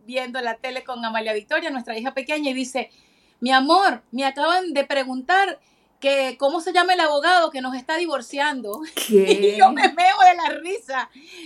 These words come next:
Speaker 1: yo me meo de la risa, y yo digo, "Ay, ni, no sé, co-, ¿cómo se llama? ¿Cuándo, cuándo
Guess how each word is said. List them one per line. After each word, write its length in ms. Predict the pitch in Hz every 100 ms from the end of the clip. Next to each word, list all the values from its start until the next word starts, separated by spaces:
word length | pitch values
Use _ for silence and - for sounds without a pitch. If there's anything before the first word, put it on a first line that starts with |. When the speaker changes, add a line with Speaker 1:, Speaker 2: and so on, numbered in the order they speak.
| -
Speaker 1:
yo 180 | 320 320
me 160 | 359 359
meo 240 | 359 381 403
de 100 | 370
la 120 | 302
risa, 380 | 269 349 427 330
y 80 | 302
yo 60 | 311
digo, 260 | 311 285 - _ _
"Ay, 300 | 220 330 330 _ -
ni, 600 | 208 220 202 220 415 -
no 220 | 311 359
sé, 260 | - - 453 587
co-, 140 | - -
¿cómo 200 | 285 359
se 120 | 494
llama? 400 | 480 554 539 508
¿Cuándo, 340 | 370 381 403
cuándo 220 | 359 370